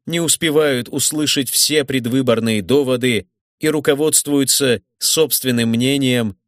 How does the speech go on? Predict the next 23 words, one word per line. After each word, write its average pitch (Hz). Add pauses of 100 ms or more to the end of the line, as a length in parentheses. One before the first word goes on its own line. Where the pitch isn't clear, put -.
(180)
тогда 95
как 123
последние 117
недели 110
предвыборной 107
борьбы 101 (200)
бывают 117
наиболее 127 (200)
информативными. 101 (580)
Покончить 139
с -
кокусами 90 (280)
и 131
заменить 143
систему 135
номинаций 131
единой 117
системой 135
праймерис, 85 (340)
проводящихся 135
во 110
всей 147
стране, 110